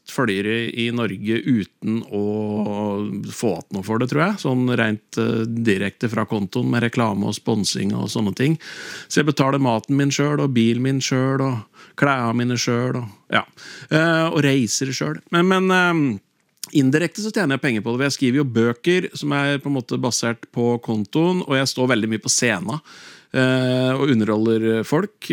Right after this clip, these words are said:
både gjennom, eh, ja, show på kvelden, eh, turnéer, eh, events.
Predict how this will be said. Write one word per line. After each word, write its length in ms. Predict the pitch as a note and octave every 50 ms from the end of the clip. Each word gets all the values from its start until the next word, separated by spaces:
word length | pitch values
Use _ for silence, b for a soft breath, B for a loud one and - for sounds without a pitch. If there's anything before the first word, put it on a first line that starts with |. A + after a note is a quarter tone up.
| D#3 D3
både 220 | C#3 C3 B2 A#2+ A#2+
gjennom, 460 | A#2+ A#2+ A#2+ B2 B2 B2 B2 B2 B2
eh, 1800 | A#2+ A#2 A#2 A#2 A#2 A2+ A2+ A2 A2 G#2+ A2 G#2 - A#1+ A#1+ B1 C2 A#1+ B1 B1+ - A#1+ A#1+ B1 B1 A#1+ A#1 - - - D#2 - - - - -
ja, 140 | - - - -
show 320 | - - - A#2 B2 C3 C3
på 140 | - B2 -
kvelden, 760 | - B2 A#2+ B2+ C3 C3 C3 C3 C3 C3 C3 C3 C3 C3 C3
eh, 560 | B2 A#2 A2+ A2+ A2+ A2 G#2+ G#2+ G#2+ G#2 -
turnéer, 840 | - - C#3 C#3+ C#3 C3+ C3 B2+ B2+ B2+ C3 C3 C3+ C3+ C3 C3+ - -
eh, 360 | - A2+ A2 A2 A2 G#2+ G#2+ - - G#2
events. 840 | G2 G#2 A#2 C#3 D#3 D3+ - _ - - - - - - - -